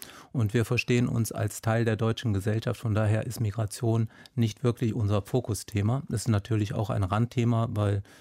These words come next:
wir betroffen sind als Teil der schwarzen Diaspora. Das Thema, äh, Rassismus in Deutschland ist ein dreihundertsechzig Grad Thema, das auch in den Dimensionen Zeit und Raum zu verorten ist. Das heißt, wir haben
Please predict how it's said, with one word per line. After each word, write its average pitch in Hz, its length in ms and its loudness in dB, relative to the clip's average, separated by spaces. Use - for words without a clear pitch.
wir 107 320 0
betroffen 117 460 -2
sind 120 160 2
als - 220 -4
Teil 107 180 0
der 104 160 0
schwarzen 104 460 -4
Diaspora. 117 600 0
Das 117 220 0
Thema, 131 560 4
äh, - 40 -4
Rassismus 113 920 -2
in 110 220 0
Deutschland 110 560 0
ist - 480 -8
ein 101 360 -2
dreihundertsechzig 107 720 -2
Grad 110 260 -2
Thema, 110 440 0
das - 420 -4
auch 104 300 -4
in 107 220 -2
den 101 120 2
Dimensionen 107 800 2
Zeit 110 400 -2
und 101 260 -4
Raum 117 540 0
zu 120 160 -6
verorten 107 540 -2
ist. 107 260 -6
Das 107 140 -8
heißt, 107 320 -6
wir 101 100 0
haben 104 400 0